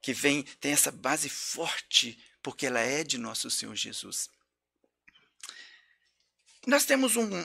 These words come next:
um, um relato, então, incluindo Pedro, por isso nós o citamos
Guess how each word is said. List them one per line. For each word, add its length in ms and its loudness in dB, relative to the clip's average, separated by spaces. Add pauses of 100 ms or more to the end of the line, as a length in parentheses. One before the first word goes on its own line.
um, 400 -2
um 20 0
relato, 680 2
então, 540 0 (880)
incluindo 520 6
Pedro, 520 10
por 160 2
isso 180 6
nós 240 6
o 60 4
citamos 920 6